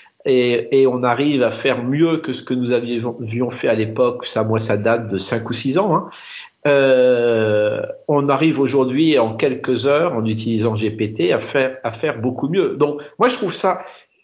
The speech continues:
au, au niveau technologique, comme beaucoup de choses d'ailleurs, hein, je trouve ça super excitant.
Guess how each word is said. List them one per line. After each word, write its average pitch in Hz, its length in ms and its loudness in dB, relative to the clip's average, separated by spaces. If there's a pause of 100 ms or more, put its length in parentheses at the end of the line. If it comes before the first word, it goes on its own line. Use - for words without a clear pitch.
(180)
au, 170 80 6
au 170 320 4
niveau 175 760 0
technologique, 156 1080 -2
comme 196 240 0
beaucoup 202 340 -2
de - 60 -8
choses 160 360 -2
d'ailleurs, 107 360 -2
hein, 151 160 -6 (340)
je 147 120 0
trouve 165 260 -4
ça 170 180 0
super 170 540 -2
excitant. - 640 -6